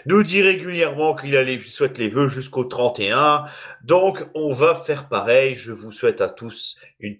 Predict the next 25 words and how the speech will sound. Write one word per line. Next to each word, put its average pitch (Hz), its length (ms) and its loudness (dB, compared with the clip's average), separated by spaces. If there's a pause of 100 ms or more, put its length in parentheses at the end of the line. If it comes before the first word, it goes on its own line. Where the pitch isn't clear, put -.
très 117 280 0
bonne 104 300 2
et 90 80 0
heureuse 104 420 2
année 95 200 -2
deux 113 180 0
mille 131 200 -4
vingt-trois, 113 440 0
qu'elle 92 160 -8
vous 101 220 -4
apporte - 460 0
la 143 260 2
santé, 135 600 -4
la 117 240 2
joie, 123 360 2
le 110 160 -6
bonheur 104 560 0
et 120 340 0
la 123 500 -2
réussite. 147 680 -4 (400)
Je 135 300 2
suis 180 460 -2
accompagné, 131 840 -2
comme, 110 360 0
euh, 85 420 2